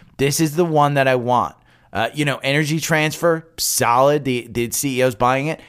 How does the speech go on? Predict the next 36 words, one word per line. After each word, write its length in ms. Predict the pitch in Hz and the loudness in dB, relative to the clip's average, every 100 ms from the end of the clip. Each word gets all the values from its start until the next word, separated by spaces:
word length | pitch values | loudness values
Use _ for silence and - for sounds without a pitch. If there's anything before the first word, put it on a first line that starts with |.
| _ | _
M 160 | 139 165 | -2 -2
P 180 | 170 196 | 0 4
L 160 | 180 | 6
X, 220 | 180 180 - | 6 4 0
I 80 | 131 | -2
like 360 | 131 127 127 - | 0 0 -2 -4
this 200 | 107 - | -8 -6
one. 140 | 85 - | -10 -4
I 160 | 147 - | -6 -4
own 260 | 151 151 170 | -2 2 2
this 220 | 196 196 | 0 0
one, 200 | 196 208 - | -2 -2 -2
and 120 | 131 | -2
I've 200 | 127 123 | -2 -2
owned 180 | 135 131 | -2 -4
it 80 | |
for 220 | 104 127 120 | -4 0 0
a 80 | |
long 500 | 117 113 123 127 120 | 0 -2 0 0 -2
time. 380 | 113 107 95 73 _ _ - - _ | -4 -2 -2 -6 _ _ -20 -20 _
A 180 | 135 139 | -2 -2
long 480 | 131 131 143 151 147 | 0 0 2 2 -2
time. 340 | 120 85 73 - _ _ - _ | -4 -6 -8 -16 _ _ -20 _
Uh, 300 | 139 143 143 147 | 0 2 2 2
let's 180 | 170 | 0
look 140 | 185 160 | -2 -6
at 80 | 147 | -6
some 160 | 131 123 | -6 -2
earnings. 520 | 135 151 120 92 98 | 0 0 -2 -6 -8
Zoom 540 | 95 - 151 180 113 - _ _ - | -4 -2 0 0 -2 -8 _ _ -4
announced 500 | 147 147 151 139 131 | 0 0 -2 -2 -2
earnings, 460 | 127 113 90 92 - - - | -2 -2 -8 -16 -20 -20 -10
a-, 60 | - | -4
and 360 | 135 143 143 123 | -2 -2 -2 -2
Zoom 280 | 131 160 | -2 0
is, 100 | 143 | 0